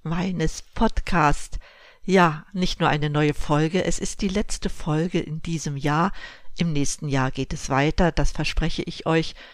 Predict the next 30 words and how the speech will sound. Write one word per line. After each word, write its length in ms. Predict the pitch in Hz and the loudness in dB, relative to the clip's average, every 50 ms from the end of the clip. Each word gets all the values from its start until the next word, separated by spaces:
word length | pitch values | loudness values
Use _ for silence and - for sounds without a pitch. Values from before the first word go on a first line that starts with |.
| - - | -10 2
Doch 380 | - 185 185 190 - - - - - - - - | 4 4 4 4 2 -4 -8 -12 -14 -16 -8 -2
am 140 | - 196 196 | 0 4 4
Jahresende 840 | 220 220 208 202 - - - - - 226 214 208 214 208 208 214 - - - - - - - - | 6 6 6 4 2 0 -2 -4 -4 -2 0 2 4 2 2 0 -4 -12 -20 -20 -20 -16 -2 0
ist 220 | 254 233 - - | 0 0 2 0
es 100 | 196 - | -2 0
sicherlich 480 | - 196 - 180 165 156 165 - - - | -2 0 0 0 0 0 -2 -4 -4 -6
sehr 340 | - - 175 190 214 214 | -6 2 4 4 6 6
schön, 440 | 202 - - - - 170 147 147 151 - - - - - - - - - | 6 8 8 10 8 8 6 2 0 -4 -10 -14 -16 -20 -18 -18 -2 2
wenn 140 | 175 175 | 2 4
man 160 | 165 170 160 147 | 4 4 2 2
mal 180 | 151 147 143 - | 0 -2 -2 -2
einen 320 | - 156 160 160 175 156 156 | -2 -2 0 0 -2 -2 0
Rückblick 680 | 151 156 170 - - - - - 139 143 - - - | 0 0 0 2 2 2 4 4 2 2 0 -2 -4
macht. 380 | 143 135 127 - - - - - - - - _ _ _ _ _ _ _ | -6 -6 -2 0 0 0 0 -2 -6 -14 -20 _ _ _ _ _ _ _
Und 580 | - 170 160 151 151 147 143 - - - - - _ - | 2 2 2 2 0 -2 -6 -4 -4 -4 -4 -4 _ 0
der 140 | 180 170 160 | 0 2 4
Rückblick 560 | 180 170 - - - - 175 175 - - - | 2 2 0 0 0 2 2 2 0 -2 -6
soll 260 | - - 185 190 196 | 0 2 2 4 4
auch 200 | - 180 165 - | 2 0 0 0
gleichzeitig 840 | - - 147 139 143 - - - - 147 135 - - 143 - - - | 0 2 2 2 2 2 -2 -2 -2 -2 -2 -2 -2 -4 -4 -2 0
dafür 380 | 147 143 143 - - - 151 | 2 2 2 2 0 -2 -4
dienen, 460 | - - 156 147 156 151 151 139 143 - - - - - | -6 -6 -6 -4 -4 -4 -4 -4 -6 -8 -10 -12 -8 -4
einen 300 | 170 175 170 165 165 165 - - | 0 2 2 2 0 -2 -2 0
Ausblick 600 | 160 170 175 170 - - - - 160 165 - - | 2 2 2 2 -2 -4 -4 -2 -4 -4 -2 -2
auf 160 | 170 147 - | -2 -4 -2
das 200 | - - 160 - | -2 -2 -2 -2
kommende 420 | - - - 143 147 151 147 143 156 | 4 6 6 6 4 0 -2 -4 -2
Jahr 280 | 151 143 139 143 - | 0 0 0 0 -2
zu 160 | - - - 151 | -2 -2 -4 -4
geben. 400 | - - 123 127 - - 156 | -6 -6 -6 -8 -8 -8 -12